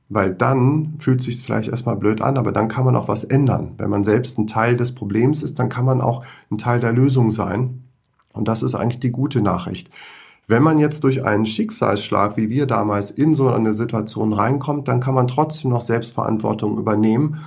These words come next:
und zwar im Rahmen der Möglichkeiten. Also wir haben uns sehr schnell aus dieser Opferrolle, und zwar auch aus dieser Opferhaltung rausbegeben. Dazu eine ganz kleine Geschichte.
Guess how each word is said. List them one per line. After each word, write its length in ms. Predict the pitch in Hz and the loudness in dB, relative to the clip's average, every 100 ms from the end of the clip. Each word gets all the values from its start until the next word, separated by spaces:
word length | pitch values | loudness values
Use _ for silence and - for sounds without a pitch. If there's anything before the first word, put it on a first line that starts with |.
| - - | -18 -8
und 160 | 113 | -6
zwar 220 | - 117 | 0 0
im 80 | 117 | 0
Rahmen 520 | 107 104 123 139 131 | 2 2 2 0 -2
der 140 | 123 117 | 0 4
Möglichkeiten. 1000 | 127 151 147 - - 98 90 - - - _ | 4 4 0 -4 -6 -8 -8 -12 -16 -18 _
Also 380 | 117 120 123 127 - - - | -2 2 0 0 -10 -18 -8
wir 300 | 104 143 135 | 0 2 2
haben 260 | 147 147 | 2 2
uns 440 | - 123 131 127 - | 2 2 2 0 -6
sehr 400 | - 113 117 117 | -6 -2 0 0
schnell 320 | - 120 135 | 2 2 2
aus 180 | 113 - | 0 -2
dieser 300 | 120 - - | -2 -2 -2
Opferrolle, 580 | - - 139 110 107 | -2 0 0 4 2
und 140 | - - | 2 -2
zwar 200 | 113 - | -2 -4
auch 140 | - - - - | -4 -10 -20 -12
aus 200 | - 113 | -4 -2
dieser 260 | 120 113 104 - | 0 0 0 -2
Opferhaltung 840 | 127 - 110 101 123 165 175 110 98 | -6 -4 -2 0 2 2 2 2 2
rausbegeben. 880 | 90 90 95 - 98 - 90 107 | 0 0 -2 -4 -6 -4 -8 -4
Dazu 280 | 107 110 - | -2 -2 2
eine 120 | 135 | 2
ganz 260 | 120 123 127 | 4 2 0
kleine 320 | - 131 135 | -2 0 0
Geschichte. 600 | 123 - 160 - - - | -2 -2 -4 -4 -6 -8